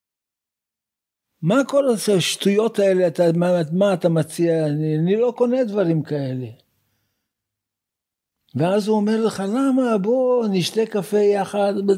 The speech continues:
הניסיון שלא למכור, הוא רוצה למכור לך, אבל אתה כבר מלכתחילה יצרת מצב שאתה כאילו לא מעוניין לקנות.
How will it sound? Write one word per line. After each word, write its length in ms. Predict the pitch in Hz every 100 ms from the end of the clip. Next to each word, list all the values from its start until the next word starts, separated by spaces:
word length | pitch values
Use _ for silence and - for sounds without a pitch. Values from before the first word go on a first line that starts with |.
| 208 190 - 220 - - - - - -
הניסיון 880 | 170 196 - 185 180 208 247 208 185 - _ _ _
שלא 440 | - 170 170 202 220
למכור, 380 | 220 214 269
הוא 260 | 277 220 175
רוצה 240 | 180 220
למכור 380 | 240 269 233 254
לך, 300 | 254 202 - 156 143
אבל 280 | 151 160 165
אתה 220 | 165 214
כבר 220 | 220 202 220
מלכתחילה 920 | 214 202 208 185 - 233 214 180 139 117 _ _ _ _ _ _ _ _ _ _ -
יצרת 440 | 156 175 214 208
מצב 560 | 196 185 160 202 196 170
שאתה 540 | - 165 156 160 175 165 147
כאילו 320 | 226 233 214
לא 100 | 214
מעוניין 360 | 208 190 185 175
לקנות. 560 | 160 160 143 135 -